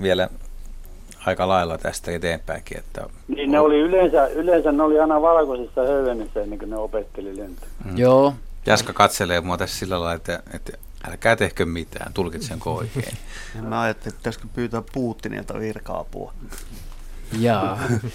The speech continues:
Speaker 3: mä en suosittelisi. Tota, Jorma, tässä varmaan kannattaa seurata tilannetta.
Speaker 2: Joo,
Speaker 3: Seuraa
Speaker 2: selvä.
Speaker 3: näitä ja soittele vaikka, vaikka seuraavaan lähetykseen.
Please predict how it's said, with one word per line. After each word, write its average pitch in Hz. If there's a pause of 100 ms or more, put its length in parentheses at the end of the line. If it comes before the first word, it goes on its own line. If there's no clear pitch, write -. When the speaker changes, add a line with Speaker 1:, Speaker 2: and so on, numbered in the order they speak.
(280)
Speaker 3:
mä 113
en 107
suosittelisi. 98
Tota, 131
Jorma, 165
tässä 175
varmaan 175
kannattaa 175
seurata 147
tilannetta. 104 (300)
Speaker 2:
Joo, 135
Speaker 3:
Seuraa 165
Speaker 2:
selvä. 185
Speaker 3:
näitä 170
ja 160
soittele 151
vaikka, 151 (280)
vaikka 139
seuraavaan 127
lähetykseen. 117